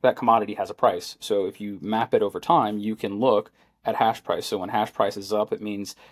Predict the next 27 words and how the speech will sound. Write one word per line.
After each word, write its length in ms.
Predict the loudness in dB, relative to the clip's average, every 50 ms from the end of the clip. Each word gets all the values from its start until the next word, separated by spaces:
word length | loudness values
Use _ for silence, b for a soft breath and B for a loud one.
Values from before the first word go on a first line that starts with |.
| B B
either 360 | B -6 -4 -2 -2 -4 -4 -6 _ _ _ _ _ 2
Bitcoin 580 | 2 2 0 0 0 0 0 0 0 -2 -6 -8 _
price 320 | 2 4 4 4 4 2 -2
is 140 | -4 0
up 260 | 2 2 2 2 0 -2
or, 520 | -6 -4 -2 -2 -2 -2 -2 -4 -4 -6 -8 b b b b b -4
um, 500 | -2 -2 0 0 -2 -4 -6 -8 -10 -14 _ _ _ _ _ -20 -20 -20 _ _ _ _ -8
network 720 | -4 -2 -2 -2 -2 0 -2 -2 -2 -4 -10 -16 -20 _ _ _ _ _ _ _ _ _ _ 0
activity 540 | 0 0 0 2 2 2 2 2 0 -4 -6
is 100 | -4 -2
down, 300 | -2 -2 -2 -2 -6 -6
right? 240 | -6 -4 -4 -4 -4
So 340 | -2 0 0 0 0 -2 B B B B B B B B
when 280 | B -4 -2 -2 -2 -2
you 180 | -2 -4 -4
have 520 | -2 0 0 0 0 -2 -4 -6 -12 -18 -16
less 460 | -12 -6 0 2 2 2 0 -2 -6 -4
network, 640 | -2 -2 -2 -4 -4 -4 -6 -6 -6 -8 -16 -20 -20 _ -6
uh, 260 | -4 -4 -2 -4 -6
participation, 920 | -12 -16 -18 -16 -14 -14 -14 -14 -6 0 0 0 0 0 -6 -8 -8 -8 -8
you 120 | -10 -8 -4
get 180 | -4 -4 -4
more 160 | -2 -6 -6
Bitcoin 440 | -4 -4 -6 -6 -4 -6 -6 -6 -6
per 180 | -4 -4 -4 -4
block, 400 | -4 -4 -4 -6 -6 -10 _ _ _ _ _ _ _ _ _ _ _
uh, 140 | -2 -2 -2